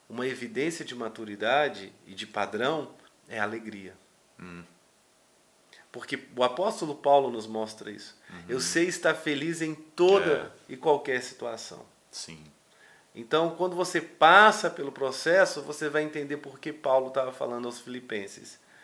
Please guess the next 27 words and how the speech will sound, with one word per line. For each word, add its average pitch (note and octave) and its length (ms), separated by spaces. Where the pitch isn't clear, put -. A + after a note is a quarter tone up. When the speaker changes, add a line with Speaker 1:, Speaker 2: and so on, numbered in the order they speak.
Speaker 1:
"Alegrei-vos." C3 920
Speaker 2:
Uhum. F2+ 420
Speaker 1:
Mais G3 520
uma G#3 200
vez, C3 500
né? B2 360
"Alegrei-vos B2 760
no A2+ 80
Senhor." G#2 340
Então, C3 180
acho C#3+ 280
que C#3 400
nós C#3 220
precisamos C3+ 520
buscar B2 480
o A2+ 60
padrão A2+ 580
bíblico, A2 520
o - 80
padrão G#2 600
do D3+ 120
céu, A2 520
para A2 180
que A2 140
então A#2 260
nós A2+ 220
possamos A2+ 600